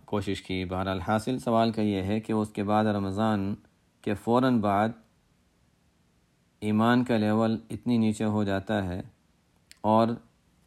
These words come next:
بہت سستی آ جاتی ہے۔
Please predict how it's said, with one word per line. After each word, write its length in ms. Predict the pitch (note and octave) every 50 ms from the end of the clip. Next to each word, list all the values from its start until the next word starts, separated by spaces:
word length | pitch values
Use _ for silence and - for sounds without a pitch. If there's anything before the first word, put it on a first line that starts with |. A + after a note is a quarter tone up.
| _ _ _ G2+
بہت 240 | G2+ G#2+ A#2 A2+
سستی 600 | A#2 - - A2 G#2+ - - B2 A2 G2+ F#2+ G#2 A#2 C#3+ - _ _ _ _ _ _ _ _ _ _ _ _ _ _ _ _ _ _ _ _ _ _ _ _ _ _ _ _ _ _ _ _ _ _ _ _ _ _ _ _ _ _ _ _ _ _ _ _ _ _ _ -
آ 160 | - G#2 G#2
جاتی 400 | G2+ G2 F2+ F2 E2+ - E2+ D#2+
ہے۔ 160 | D#2 D2+ D2